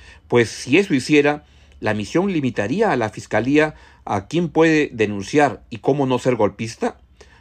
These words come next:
¿Al Congreso si debe aprobar los viajes presidenciales para mejorar la política exterior?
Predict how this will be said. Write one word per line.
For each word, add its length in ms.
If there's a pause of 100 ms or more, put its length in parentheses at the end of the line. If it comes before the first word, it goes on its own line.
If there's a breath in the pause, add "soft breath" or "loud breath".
(120)
¿Al 180
Congreso 640
si 200
debe 220
aprobar 360
los 180
viajes 300
presidenciales 720
para 200
mejorar 380
la 200
política 480
exterior? 480